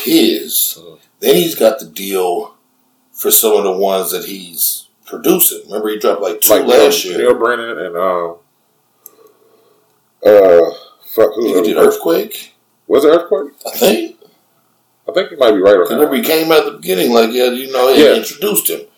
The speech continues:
Speaker 2: Yeah.
Speaker 1: So he's got a deal with Netflix to produce, uh,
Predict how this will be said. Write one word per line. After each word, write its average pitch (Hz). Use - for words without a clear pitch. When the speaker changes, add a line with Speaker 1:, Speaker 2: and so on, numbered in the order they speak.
Speaker 2:
Yeah. 120
Speaker 1:
So -
he's 123
got 127
a 90
deal 151
with 139
Netflix 113
to -
produce, -
uh, 87